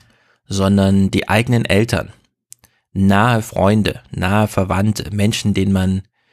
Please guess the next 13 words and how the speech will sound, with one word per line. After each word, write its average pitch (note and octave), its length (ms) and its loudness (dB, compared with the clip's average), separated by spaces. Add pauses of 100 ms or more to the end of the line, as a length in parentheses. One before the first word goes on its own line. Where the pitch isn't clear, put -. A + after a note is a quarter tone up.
(220)
mehrfach G#2 680 0
begegnet, F#2+ 680 -4
häufig C3 340 -2
begegnet. - 680 -6 (1120)
Die D#3 160 2
müssen C3 360 0
plötzlich A#2+ 420 -2
eine A2 80 0
rote G#2 280 -2
Linie G#2+ 380 0
ziehen G#2 340 -2
und F2+ 220 -4
sagen, G2 580 -2